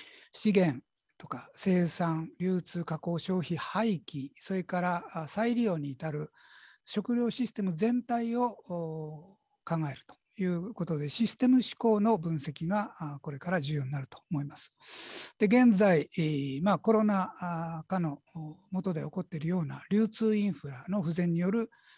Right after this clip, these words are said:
あ、食料や資材の価格変化、えー、こういうことも対象になると思います。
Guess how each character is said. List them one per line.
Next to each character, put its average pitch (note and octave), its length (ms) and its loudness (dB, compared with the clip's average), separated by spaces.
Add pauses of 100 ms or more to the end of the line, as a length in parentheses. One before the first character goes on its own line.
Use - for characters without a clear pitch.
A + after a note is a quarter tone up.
(340)
あ、 D#3 180 -12
食 E3+ 260 -6
料 D3 160 -4
や C#3+ 140 -8
資 E3 160 -6
材 C#3+ 180 -2
の C3 140 -8
価 D3+ 120 -10
格 D#3 240 -6
変 C#3 200 -2
化、 - 180 -16 (800)
え - 20 -16
ー、 D#3 360 -20
こ G3 100 -2
う - 20 4
い - 20 2
う - 40 -2
こ F#3+ 80 0
と A#3+ 80 0
も A#3 100 4
対 C#3+ 180 -4
象 C#3 140 -10
に C3 100 -8
な C3 80 -8
る C3 80 -8
と - 100 -18
思 - 100 -20
い - 100 -20
ま - 80 -16
す。 - 180 -18